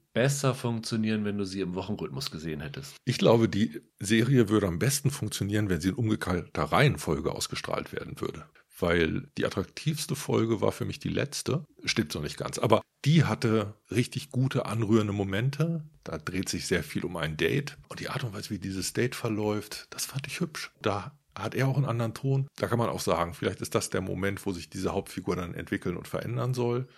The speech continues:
Speaker 2: Das ist dann aber ein bisschen spät. Da hätten sie vielleicht einen größeren Bogen schlagen sollen. Ansonsten, es gibt noch eine Beerdigungsfolge.
Speaker 1: Ja.
Speaker 2: Das für, war für mich irgendwie das eigentliche Highlight. Mein Problem ist, die fängt an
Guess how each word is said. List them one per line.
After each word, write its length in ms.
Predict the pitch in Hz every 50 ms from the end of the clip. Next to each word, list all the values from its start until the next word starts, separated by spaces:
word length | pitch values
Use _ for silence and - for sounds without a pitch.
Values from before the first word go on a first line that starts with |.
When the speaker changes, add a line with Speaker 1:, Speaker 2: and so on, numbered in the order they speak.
| - _ -
Speaker 2:
Das 100 | - - -
ist 160 | 120 - -
dann 120 | 113 110 104
aber 220 | 101 101 107 104
ein 60 | 101 98
bisschen 560 | 107 - - - 107 101 98 95 98 98 92 - _ -
spät. 580 | - - - - 107 113 135 160 151 - - - -
Da 80 | - 104
hätten 140 | 101 113 117
sie 60 | 107 101
vielleicht 280 | - - 104 - -
einen 80 | - -
größeren 380 | - 110 127 131 - 110 95 90
Bogen 320 | - 95 92 87 85 87
schlagen 420 | - - 80 82 82 85 85 92 92
sollen. 360 | - 90 92 95 107 127 - _ _ -
Ansonsten, 640 | - - - 107 - 110 104 - - 117 101 - - -
es 120 | - - -
gibt 140 | - - 104
noch 120 | 90 -
eine 380 | - 87 80 80 85 85 78 - _
Beerdigungsfolge. 1040 | - 82 82 117 123 123 104 110 101 - - - - 123 110 113 117 104 113 113 113
Speaker 1:
Ja. 140 | 123 113 107 -
Speaker 2:
Das 140 | - 101 95 -
für, 220 | - - 98 - - -
war 100 | - 90
für 140 | 87 - -
mich 140 | 98 90 -
irgendwie 160 | 110 98 98
das 260 | 98 90 - - -
eigentliche 400 | - - 92 104 95 98 87 76 90
Highlight. 320 | 87 95 101 101 98 101 -
Mein 220 | - 92 98 143 151
Problem 420 | 147 - 131 113 107 104 110 110
ist, 300 | 104 107 - - - - - -
die 100 | - 92
fängt 500 | - - - 107 110 127 147 - - - -
an 440 | 104 117 139 156 170 180 175 156